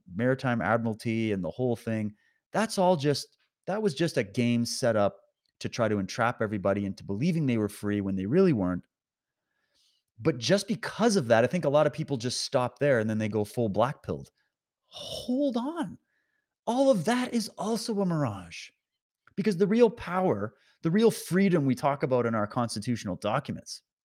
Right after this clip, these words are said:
that shall not be infringed, it's something that's written inside of your soul. It's something that as a human being, that's what you, if that's what you want, is that the world you wanna bring your children up in,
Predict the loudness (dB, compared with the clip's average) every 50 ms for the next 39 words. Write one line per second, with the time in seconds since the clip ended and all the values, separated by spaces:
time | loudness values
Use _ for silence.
0 | _ _ _ _ _ _ _ _ _ _ _ -2 -2 -2 0 0 0 2 2 2
1 | 0 0 0 -2 -4 -4 -4 -6 -6 -4 -2 -2 -2 -4 -8 -14 -20 -20 _ _
2 | _ _ _ _ _ _ _ _ _ _ _ _ _ _ _ _ _ _ _ _
3 | _ _ _ _ _ _ _ _ _ _ _ _ _ _ _ _ _ _ _ _
4 | _ _ _ 2 4 4 4 2 2 2 2 2 0 0 0 0 0 0 0 -2
5 | 0 0 0 0 0 0 0 -2 0 0 2 2 2 2 0 -2 -4 -4 -6 -8
6 | -4 -2 0 0 0 0 -2 -6 -6 -6 -6 -2 -2 -2 -2 0 -2 -2 0 0
7 | 0 0 0 -2 -2 -2 -4 -2 -2 -2 -2 -2 -4 -4 -4 -2 -2 0 -2 -2
8 | 0 0 0 -2 -2 -4 -4 -2 -2 -2 -2 -4 -8 -6 -4 -2 -2 0 -2 -2
9 | -6 -8 _ _ _ _ _ _ _ _ -10 -10 -2 0 0 0 0 0 -2 -4
10 | -2 -2 -2 -2 -2 0 0 0 0 0 0 0 0 0 0 -2 -4 -4 -2 -2
11 | 0 0 0 -2 -2 -4 -2 -2 -4 -4 -4 -4 -4 -4 -4 -6 -6 -4 -4 -2
12 | -2 -4 -4 -4 -4 -4 -4 -4 -4 -6 -6 -6 -6 -8